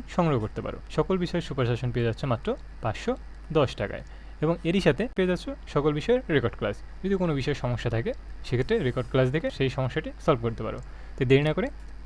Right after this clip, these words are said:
এখন স্ক্রিনে দেওয়া নাম্বারে যোগাযোগ করে সুপার সাজেশন সংগ্রহ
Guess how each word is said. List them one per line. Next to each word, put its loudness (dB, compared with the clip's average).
এখন 2
স্ক্রিনে 0
দেওয়া 2
নাম্বারে 4
যোগাযোগ 0
করে 4
সুপার -2
সাজেশন 2
সংগ্রহ 4